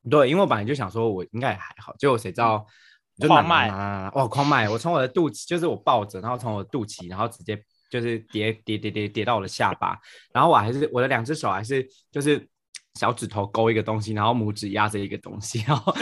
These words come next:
Speaker 1: 手掌上又在哪里？
Speaker 2: <laughs> 你买了什么？
Speaker 1: 我买了一大堆饼干。
Speaker 2: 哦，
Speaker 1: <laughs> 就
Speaker 2: 零食。
Speaker 1: 看起来，看起来好吃的我就买，然后我刚才吃一个巧克力，
Speaker 2: 嗯。
Speaker 1: 那个松饼饼干。
Speaker 2: 哦。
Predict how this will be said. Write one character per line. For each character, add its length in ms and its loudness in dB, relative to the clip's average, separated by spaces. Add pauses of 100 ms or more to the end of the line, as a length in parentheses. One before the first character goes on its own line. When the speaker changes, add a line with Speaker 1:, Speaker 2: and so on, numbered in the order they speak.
(100)
Speaker 1:
手 200 -2
掌 180 0
上 200 0
又 60 2
在 180 0
哪 200 0
里？ 160 -4
Speaker 2:
<laughs> 80 -2
你 120 4
买 200 8
了 160 4
什 100 0
么？ 400 0 (600)
Speaker 1:
我 80 -6
买 120 4
了 100 4
一 40 2
大 160 4
堆 120 2
饼 360 -14
干。 180 -6 (400)
Speaker 2:
哦， 480 4
Speaker 1:
<laughs> 40 -2
就 140 6
Speaker 2:
零 100 -6
食。 0 -
Speaker 1:
看 200 -2
起 80 -10
来， 200 -2 (320)
看 140 0
起 60 2
来 60 4
好 180 2
吃 220 -6
的 140 0
我 80 -4
就 160 -4
买， 260 -6
然 100 -4
后 80 4
我 40 0
刚 140 0
才 100 -4
吃 160 -8
一 60 -4
个 80 -4
巧 180 -14
克 120 -10
力， 320 -2
Speaker 2:
嗯。 40 -20 (400)
Speaker 1:
那 140 -6
个 420 -10 (360)
松 300 0
饼 280 -6
饼 300 -10
干。 260 -10 (380)
Speaker 2:
哦。 840 -4